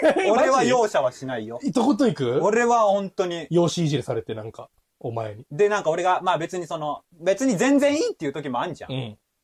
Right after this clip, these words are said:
Speaker 1: 今回の言ったような時も、まあ別に全然、
Speaker 2: うん。
Speaker 1: まあまあまあって感じじゃん。
Speaker 2: うん。
Speaker 1: でも本当に嫌な思いしたら、俺は、
Speaker 2: うん。
Speaker 1: あの、容赦はしない、そういう時は。
Speaker 2: 言うんだ。
Speaker 1: 絶対に言う、上の人に。
Speaker 2: お前すごいね。
Speaker 1: こうこうこうで、今、
Speaker 2: うん。
Speaker 1: 精神的苦痛を与えられましたっ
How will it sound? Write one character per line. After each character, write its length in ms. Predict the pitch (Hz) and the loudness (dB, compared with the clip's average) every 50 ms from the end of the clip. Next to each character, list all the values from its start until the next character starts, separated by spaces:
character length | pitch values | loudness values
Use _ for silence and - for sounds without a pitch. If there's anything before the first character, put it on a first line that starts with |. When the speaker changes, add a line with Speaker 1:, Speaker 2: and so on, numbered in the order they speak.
| - | -4
Speaker 1:
今 160 | - 240 240 | 0 0 2
回 140 | 190 190 - | 2 2 0
の 40 | 143 | 0
言 80 | 139 139 | -2 -4
っ 20 | |
た 60 | 175 | -4
よ 40 | 180 | -4
う 40 | 175 | -4
な 60 | 165 | -4
時 60 | 160 | -2
も、 100 | 190 214 | -2 0
ま 160 | 180 156 139 | 0 0 0
あ 40 | 117 | 0
別 200 | 110 120 120 139 | -2 -8 -10 -8
に 120 | 131 127 113 | -8 -8 -8
全 200 | 131 135 143 147 | -8 -8 -8 -8
然、 160 | 151 156 135 | -8 -8 -8
Speaker 2:
う 20 | |
ん。 60 | 113 | -6
Speaker 1:
ま 140 | 123 170 165 | -2 -2 0
あ 20 | 156 | 0
ま 160 | 131 123 113 | -2 -4 -6
あ 20 | |
ま 140 | 113 127 123 | -6 -8 -10
あ 40 | 117 | -10
っ 40 | - | -12
て 80 | - - | -12 -10
感 160 | 117 120 135 | -8 -8 -8
じ 80 | 131 | -6
じ 60 | 127 135 | -6 -4
ゃ 40 | |
ん。 40 | 175 | -4
Speaker 2:
う 20 | 156 | -2
ん。 200 | 151 123 104 - _ _ _ _ _ _ _ | -4 -4 -6 -12 _ _ _ _ _ _ _
Speaker 1:
で 80 | - 190 | -4 -4
も 80 | 170 | -2
本 240 | - - 240 269 247 | 0 2 2 2 2
当 100 | - 269 262 | 2 0 0
に 80 | 240 | 2
嫌 120 | 240 247 233 | 2 2 2
な 100 | 185 147 | 2 0
思 180 | 123 120 117 117 | -2 -4 -8 -12
い 40 | |
し 60 | - - | -12 -10
た 120 | 123 110 | -8 -6
ら、 140 | 110 107 101 | -6 -6 -6
俺 160 | 104 127 123 | -8 -10 -8
は、 360 | 120 131 127 107 87 80 82 92 | -4 -4 -4 -4 -4 -10 -18 -20
Speaker 2:
う 20 | |
ん。 40 | 92 | -20
Speaker 1:
あ 20 | 95 | -20
の、 40 | _ _ _ _ _ | _ _ _ _ _
容 260 | 143 143 185 190 156 | -4 0 0 2 0
赦 140 | 143 - - | 0 -4 -6
は 100 | 95 87 | -10 -10
し 120 | - - 95 | -14 -18 -20
な 100 | 95 95 | -20 -20
い、 60 | - | -18
そ 100 | - 101 | -16 -16
う 60 | 98 | -16
い 20 | |
う 40 | 92 | -16
時 200 | - 92 - - | -18 -20 -20 -18
は。 80 | - - | -8 -2
Speaker 2:
言 280 | 175 180 233 254 240 202 | 2 4 4 4 4 2
う 40 | 151 | 0
ん 80 | 123 | -2
だ。 200 | 104 101 95 - - | -6 -10 -10 -10 -12
Speaker 1:
絶 380 | 107 104 - 208 208 208 - _ | -14 -4 -2 -2 -2 -2 -2 _
対 180 | 233 220 202 | 0 2 2
に 140 | 190 180 175 | 0 -2 -2
言 180 | 165 165 160 156 | -2 -2 -2 -4
う、 60 | 120 123 | -6 -6
上 120 | 123 117 | -8 -10
の 80 | 113 113 | -12 -14
人 220 | - _ 127 - | -16 _ -8 -6
に。 80 | 143 139 | -4 -4
Speaker 2:
お 40 | 135 | -2
前 220 | 127 - - 143 | -2 0 0 0
す 360 | - - - - 131 - 127 | -2 -2 -8 -8 -6 -6 -4
ご 260 | 113 - 120 131 196 247 | -2 0 2 2 2 4
い 60 | 269 | 4
ね。 240 | 226 156 - - _ | 2 2 0 -4 _
Speaker 1:
こ 200 | _ - 214 208 180 | _ 0 2 2 2
う 40 | - | 2
こ 180 | 151 143 131 | 0 0 0
う 80 | 117 107 | 0 -2
こ 220 | - 147 143 135 | -4 -2 -2 -2
う 60 | 113 | -2
で、 80 | 98 113 | -4 -6
今、 140 | 120 - 135 | -4 -2 -2
Speaker 2:
う 40 | 135 | -2
ん。 40 | |
Speaker 1:
精 240 | 131 123 170 165 156 | -2 -2 -2 -2 -2
神 220 | - - 156 147 139 | -4 -6 -8 -6 -4
的 240 | 147 135 143 139 | -6 -6 -6 -8
苦 140 | - - 139 - | -10 -12 -16 -14
痛 160 | - 143 139 | -6 -4 -2
を 160 | 135 131 123 | 0 0 0
与 180 | 120 - 127 120 | 0 -2 -4 -2
え 40 | |
ら 60 | - - | 0 2
れ 160 | 175 175 180 | 4 4 4
ま 60 | 202 | 4
し 100 | 226 240 | 4 2
た 60 | |
っ 20 | 247 | 4